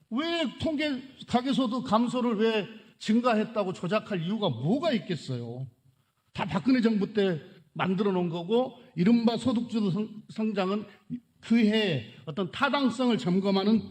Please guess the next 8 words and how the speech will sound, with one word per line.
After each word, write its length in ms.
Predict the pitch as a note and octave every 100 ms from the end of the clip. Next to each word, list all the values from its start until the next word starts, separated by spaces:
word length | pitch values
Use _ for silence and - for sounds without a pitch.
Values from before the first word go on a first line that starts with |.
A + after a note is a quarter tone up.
| -
준비기였는데 920 | - G3 A#3 A3+ A3+ F#3+ C3+ A#2+ A2+ A2 - _ _
이게 200 | - F3
뭐냐면은 520 | A3 F3+ F#3 F#3+ A#3 F3+
다 560 | C3+ E3 D#3+ A2 - - _ _ _ _ _ _ -
이 240 | E3+ F3+
윤-, 140 | F3+ G3
윤석열 460 | G3 G#3 G3+ G3
정부의 840 | E3 F3 E3 F3 G3+ A#3+ - -